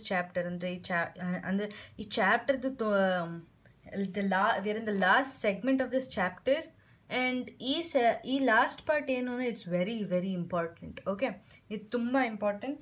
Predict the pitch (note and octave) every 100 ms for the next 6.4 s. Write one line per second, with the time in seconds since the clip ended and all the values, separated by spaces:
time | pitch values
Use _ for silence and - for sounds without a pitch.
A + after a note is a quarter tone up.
0 | - - - - C#4 F4 G4 F4 D#4 D4+
1 | D4+ C#4 D4+ D4 B3+ C4 C#4 A#3+ C4+ D4
2 | - _ _ G#3+ A3+ C4 D#4+ E4 D#4+ D4+
3 | C#4+ D#4 C4 B3 B3 A#3+ G#3 G3 G3+ G3+
4 | G3 G#3 G3 A3 C#4 C#4 C4+ B3 B3 A#3+
5 | A#3+ B3 - - - G#3 G3+ A#3 C4+ C#4
6 | C4 C#4+ C4